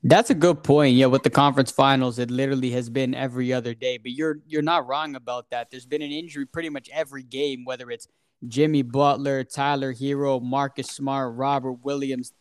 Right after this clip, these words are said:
the li-, Al Horford missed one game. Like, the list goes on of guys that, Kyle Lowry missed, I think, a game or two. The list is varied from players that have missed time and missed games in this series, and yet it's kinda going to show that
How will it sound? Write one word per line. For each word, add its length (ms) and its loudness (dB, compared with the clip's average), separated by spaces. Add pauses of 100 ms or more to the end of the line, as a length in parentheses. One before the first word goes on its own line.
the 100 -4
li-, 300 -2
Al 240 0
Horford 440 -2
missed 260 -6
one 240 -2
game. 360 -2
Like, 220 -4 (540)
the 180 2
list 280 4
goes 280 4
on 300 2
of 120 -12
guys 340 -6
that, 120 -8 (140)
Kyle 240 -4
Lowry 440 -4
missed, 240 -10
I 40 -8 (160)
think, 160 -4
a 40 -6
game 300 -4
or 80 -6
two. 400 -4 (600)
The 180 0
list 240 2
is 140 -4
varied 440 2
from 220 -2
players 760 0
that 180 0
have 120 -2
missed 360 -2
time 320 0
and 140 -2
missed 180 -2
games 280 -2
in 100 -2
this 140 -4
series, 420 -2
and 120 -4
yet 280 -2
it's 260 -8 (180)
kinda 240 2
going 340 2
to 60 -2
show 300 2
that 200 -4